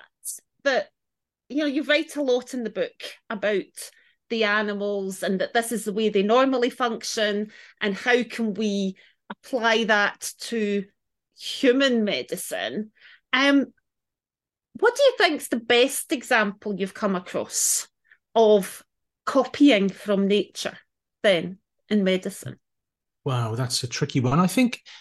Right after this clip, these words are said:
Speaker 2: you know, half the problem is that in medicine, we don't look for inspiration in other non-human species. So a lot of the cases that I've described in the book have been only r-, recognized really in retrospect.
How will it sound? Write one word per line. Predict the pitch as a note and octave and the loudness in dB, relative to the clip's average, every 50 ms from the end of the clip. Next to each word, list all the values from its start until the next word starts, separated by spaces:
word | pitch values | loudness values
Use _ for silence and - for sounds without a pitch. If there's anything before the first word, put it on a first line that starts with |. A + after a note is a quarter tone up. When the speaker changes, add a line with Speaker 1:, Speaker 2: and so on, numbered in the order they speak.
| - _ | -10 _
Speaker 2:
you | - | -2
know, | G#3 G3 - | -2 0 0
half | - A3 B3 B3 - - | 2 0 0 0 -2 -6
the | - D#3+ | -8 -8
problem | - - E3 D#3 D3+ C#3 - G#2+ F#2 F#2 F2+ F#2+ G2 G#2 G#2 - | -4 -2 -2 -2 -2 -4 -6 -8 -8 -8 -8 -8 -8 -8 -6 -4
is | B2+ A#2 A2+ - | -4 -4 -4 -2
that | - C3 A#2+ A#2+ A#2 - C3 | -2 0 0 0 0 0 0
in | C3 C3 | 2 2
medicine, | C3 B2 A#2+ B2 - - - B2 A#2+ | 2 0 0 -2 -2 -2 -2 -2 -2
we | A#2+ B2 | -2 -2
don't | B2 - C#3+ C#3 C3 B2 A#2+ B2 - - - - - _ | -2 -2 -2 -2 -2 -4 -6 -8 -8 -8 -8 -8 -12 _
look | - A2+ G#2 - - | -12 -12 -12 -12 -12
for | - - G#2 | -10 -8 -8
inspiration | G2 G2 - - - G#2+ G2 F#2 F#2 - - - - F#2 - F#2+ F#2+ F2+ - | -6 -6 -8 -8 -6 -6 -8 -8 -6 -8 -8 -8 -8 -8 -8 -10 -10 -12 -10
in | - G#2 G2+ | -10 -8 -8
other | F#2+ G2 F#2 - F#2+ F#2 F#2 - - | -8 -8 -8 -8 -10 -10 -10 -10 -10
non-human | G#2+ G2+ F#2+ F#2 F2 F2 - F#2+ F2+ F2 F2 - | -8 -8 -8 -8 -10 -10 -12 -12 -12 -12 -10 -10
species. | - - - - - - - - - - - - - | -10 -10 -10 -10 -10 -10 -10 -12 -12 -12 -10 -8 -6
So | - - A#2+ A#2+ A#2+ - - - - - - - - | -4 -2 -2 -4 -4 -6 -10 -18 -18 -18 -14 -2 2
a | C#3+ | 2
lot | D3 D3+ | 2 2
of | D#3 D#3+ | 2 0
the | D#3+ | -2
cases | - - - F3+ F3 - - - - C3 A#2+ B2 - | -2 0 0 2 2 2 2 0 0 0 0 0 -2
that | C#3 B2+ | 0 0
I've | B2 A#2+ A#2 A#2+ | 0 0 0 -2
described | - A2+ - - - - C3+ B2+ B2+ A#2+ A#2 A#2 A#2+ | -4 -4 -2 -2 -2 0 0 0 0 0 -2 -2 -4
in | G#2+ G#2+ G#2 | -8 -8 -8
the | G#2+ G#2+ | -10 -10
book | - B2+ - G2+ - - - - - _ - - - _ _ _ _ _ _ | -8 -8 -8 -8 -12 -12 -14 -16 -18 _ -20 -20 -20 _ _ _ _ _ _
have | - C3+ B2 B2 | -6 -6 -4 0
been | - D3 C#3 | 0 2 4
only | D3 D3+ D3+ E3+ E3+ E3 D#3 D3 C#3+ C3+ B2 - - _ _ - B2+ B2 B2 B2 | 4 4 4 6 6 6 6 4 4 2 0 -4 -8 _ _ -14 -10 -8 -6 -6
r-, | B2 G#2+ - | -6 -6 -6
recognized | - C3+ C3 B2 - - - - A#2+ G#2+ G2+ G#2 G#2 G2+ - | -4 -4 -4 -4 -6 -10 -10 -6 -6 -4 -4 -4 -6 -6 -6
really | G#2+ F#2+ F2+ G2 G2 A2 A2+ | -8 -8 -8 -6 -6 -4 -2
in | A#2 | 0
retrospect. | A#2+ C3+ B2+ - - - A#2 - - - F#2 - - - - - - - | 0 0 -2 -4 -4 -4 -4 -4 -4 -6 -8 -10 -10 -16 -18 -18 -18 -16